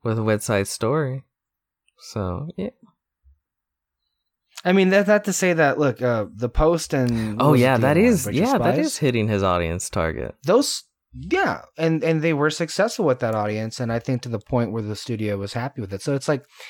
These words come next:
Speaker 2: he's not doing gangbusters any longer, but that's not at the place of his career where he's at any longer, to, you know, to that point. Um,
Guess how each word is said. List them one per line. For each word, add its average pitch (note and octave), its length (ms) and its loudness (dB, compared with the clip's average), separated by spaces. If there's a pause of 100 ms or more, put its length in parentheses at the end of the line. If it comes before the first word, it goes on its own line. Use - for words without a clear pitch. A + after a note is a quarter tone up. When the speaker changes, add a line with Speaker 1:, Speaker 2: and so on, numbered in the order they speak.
(140)
Speaker 2:
he's G3+ 180 -2
not G#3+ 220 2
doing B2+ 360 2 (520)
gangbusters C#3+ 720 0
any G#2 180 -2
longer, G#2 500 -4
but G#2+ 180 -10
that's B2 220 -2
not C3+ 220 -2 (160)
at B2+ 160 -6
the B2 100 -4
place C3 320 -2
of A#2+ 100 -4
his A2 160 -6
career A#2+ 420 -4
where A2+ 120 -4
he's G#2+ 240 -4
at A2 160 0
any F#2+ 180 -6
longer, F2 440 -10 (460)
to, G2+ 260 -8
you G2 120 -12
know, F2 160 -12
to - 160 -18
that E2+ 260 -14
point. G#2+ 320 -8 (640)
Um, F#2+ 640 -6